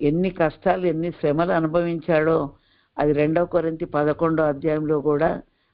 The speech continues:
ఉంటాయి, మీరు చూడొచ్చు. ఆ, అపొస్తలుడైన పౌలు ఎంతగా శ్రమ అనుభవించాడో. అంతేకాదు, అపొస్తలుడైన పౌలు ఈ పన్నెండో అధ్యాయంలో మూడవ ఆకాశమునకు కొనిపోబడ్డాడు అని కూడా రాయబడి ఉంటది.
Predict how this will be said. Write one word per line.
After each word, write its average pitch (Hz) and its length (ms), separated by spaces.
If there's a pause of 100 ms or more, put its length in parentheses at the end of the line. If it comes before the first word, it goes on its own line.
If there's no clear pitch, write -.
(120)
ఉంటాయి, 147 380
మీరు 131 440 (120)
చూడొచ్చు. 143 440 (580)
ఆ, 123 320 (580)
అపొస్తలుడైన 139 520
పౌలు 143 400
ఎంతగా 151 480
శ్రమ 131 320
అనుభవించాడో. 127 800 (600)
అంతేకాదు, 156 760 (420)
అపొస్తలుడైన 156 580
పౌలు 147 420
ఈ 151 200
పన్నెండో 156 480
అధ్యాయంలో 151 640 (420)
మూడవ 190 440
ఆకాశమునకు 156 1000
కొనిపోబడ్డాడు 147 960
అని 143 240
కూడా 143 180
రాయబడి 131 480
ఉంటది. - 280